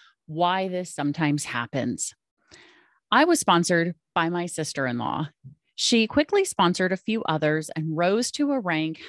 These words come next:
that was about a third of the way up the comp plan for our company. I continued to follow in her footsteps because once I see the path, I follow it. Then bam,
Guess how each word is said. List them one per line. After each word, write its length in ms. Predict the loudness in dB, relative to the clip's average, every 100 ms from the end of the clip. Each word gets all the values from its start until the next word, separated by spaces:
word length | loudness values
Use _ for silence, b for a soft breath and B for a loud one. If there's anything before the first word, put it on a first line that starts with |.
| B
that 80 | -4
was 100 | -2
about 220 | 0 -2
a 60 | -2
third 260 | -6 -6
of 80 | -6
the 80 | -6
way 160 | -4 -4
up 120 | -4
the 80 | -10
comp 320 | -6 -6 -6
plan 260 | -4 -4 -4
for 180 | -4 -4
our 120 | -6
company. 600 | -4 -4 -4 -6 -8 -12 B B B B B _ _
I 120 | 0
continued 520 | 4 6 8 6 6
to 100 | 2
follow 340 | 0 2 4 2
in 120 | 2
her 120 | -2
footsteps 680 | -2 -4 -6 -6 -6 -6 -12 -8
because 480 | -2 2 2 0 -8
once 340 | -4 0 0 0
I 100 | 0
see 240 | -2 -4
the 80 | -2
path, 380 | 0 0 -2 -6 _ _ _ _ -2
I 180 | -2
follow 380 | 0 -2 -2 -2
it. 180 | -8 -10 _ _ b b b b _ _ 0
Then 300 | 2 2 0 _
bam, 540 | 4 6 4 -2 -8